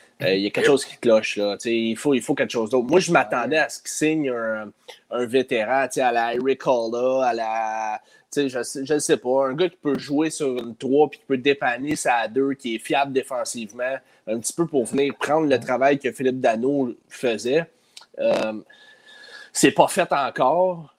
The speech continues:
Speaker 1: Euh, il reste plus trop, trop de candidats sur le marché des joueurs autonomes,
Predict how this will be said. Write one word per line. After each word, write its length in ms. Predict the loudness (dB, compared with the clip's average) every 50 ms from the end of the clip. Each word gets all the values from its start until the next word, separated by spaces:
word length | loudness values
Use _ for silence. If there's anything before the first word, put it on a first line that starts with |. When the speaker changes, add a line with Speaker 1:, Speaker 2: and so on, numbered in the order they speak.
| _ _ _ _
Speaker 1:
Euh, 380 | -8 -6 -4 -2 -2 -2 -2 -2 -4
il 180 | -6 -4 -4
reste 280 | -4 -6 -6 -10 -18 _
plus 180 | -10 -8 -8 -8
trop, 360 | -6 -4 0 2 2 2 2
trop 220 | 0 -2 -4 -4
de 40 | -2
candidats 500 | 0 0 0 2 0 -2 -2 0 0 0
sur 160 | 0 0 -4
le 60 | -4 -2
marché 300 | -2 -4 -4 -4 -4 -2
des 180 | -2 -2 -2
joueurs 300 | 2 4 6 6 6 4
autonomes, 800 | 2 -2 -2 -4 -4 0 0 0 2 0 -2 -4 -4 -8 -8 -12